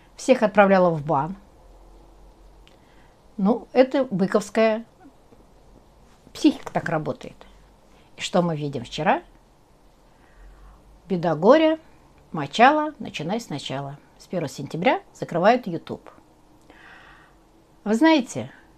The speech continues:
вы можете закидать меня тапками, гнилыми помидорами. Мне жалко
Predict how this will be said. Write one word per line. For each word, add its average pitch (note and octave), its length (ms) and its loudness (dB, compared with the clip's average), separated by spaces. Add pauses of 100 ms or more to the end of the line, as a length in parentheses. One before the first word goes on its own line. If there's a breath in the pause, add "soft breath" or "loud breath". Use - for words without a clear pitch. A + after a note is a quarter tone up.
(120)
вы G3+ 100 2
можете D#4 340 2
закидать G3 440 -2
меня E3+ 200 -4
тапками, C3 640 -8 (200)
гнилыми A#3+ 560 0
помидорами. D3 760 -6 (1700 soft breath)
Мне C4 260 4
жалко G#3+ 600 4